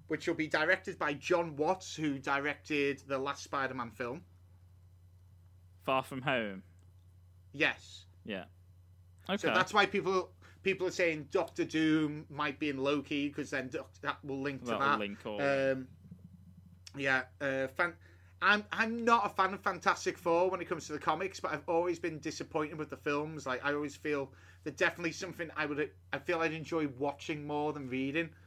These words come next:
Speaker 2: Like, I
Speaker 1: Um,
Speaker 2: seem to remember, I mean, it's, how long has it been since there was a Fantastic Four film? Has it
Speaker 1: You're
Speaker 2: been a
Speaker 1: thinking of
Speaker 2: while? 'Cause I remember the
Speaker 1: No.
Speaker 2: one being, like, sort of,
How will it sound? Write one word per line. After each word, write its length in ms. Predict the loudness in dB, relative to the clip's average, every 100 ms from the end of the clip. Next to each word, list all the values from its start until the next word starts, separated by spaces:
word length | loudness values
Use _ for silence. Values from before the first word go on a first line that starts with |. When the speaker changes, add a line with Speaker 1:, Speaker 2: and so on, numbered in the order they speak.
| -20 -20 -4
Speaker 2:
Like, 140 | 0 2
I 200 | 2 2
Speaker 1:
Um, 40 |
Speaker 2:
seem 280 | 0 -4 -4
to 120 | -2 -2
remember, 320 | 0 0 2
I 60 | 2
mean, 160 | 2
it's, 160 | 0 -4
how 240 | -2 2 4
long 300 | 4 4 2
has 120 | -2
it 100 | -2
been 280 | 0 0 -2
since 300 | -6 -8 -6
there 100 | -6
was 100 | -6
a 40 |
Fantastic 600 | -4 -4 -2 -6 -6 -10 -12 -18 -6
Four 340 | -2 0 0 -4
film? 560 | -6 -2 0 0 -4 -10 -20 -20 -20 -20 -20 -20 -12
Has 80 | 2
it 40 |
Speaker 1:
You're 100 | 4 4
Speaker 2:
been 80 | 4
a 40 |
Speaker 1:
thinking 240 | 4 4 4
of 60 |
Speaker 2:
while? 120 | 0 -8 -18 -20 -20 -20 -16
'Cause 100 | 0
I 80 | 4
remember 380 | 6 8 8 6
the 100 | 6
Speaker 1:
No. 60 | 4
Speaker 2:
one 180 | 2
being, 400 | 2 2 2 -2 -8 -16 -20 -20 -20 -20 -20 -20 -20 -20 -20 -20 -16
like, 320 | 0 0 0 -6 -20 -20 -20 -20 -20 -20 -18
sort 400 | -2 0 2 -2
of, 240 | -8 -20